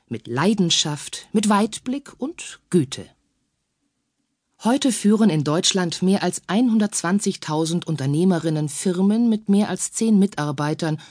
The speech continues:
und einem Jahresumsatz von mehr als einer halben Million Euro. Und es werden täglich mehr. Vielleicht war und ist der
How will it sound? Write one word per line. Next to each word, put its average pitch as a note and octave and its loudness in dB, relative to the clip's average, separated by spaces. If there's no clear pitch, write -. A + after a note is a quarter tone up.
und A#3+ 0
einem A3 6
Jahresumsatz F#3+ 0
von G#3+ 2
mehr G3+ 2
als F#3+ -6
einer F#3+ 0
halben C#3+ 0
Million C3+ 0
Euro. D#3 -2
Und B3 -2
es A#3 -2
werden A3 0
täglich F#3 -2
mehr. A#2+ -4
Vielleicht A3+ 2
war A3+ 0
und G3 0
ist - -4
der F#3 -2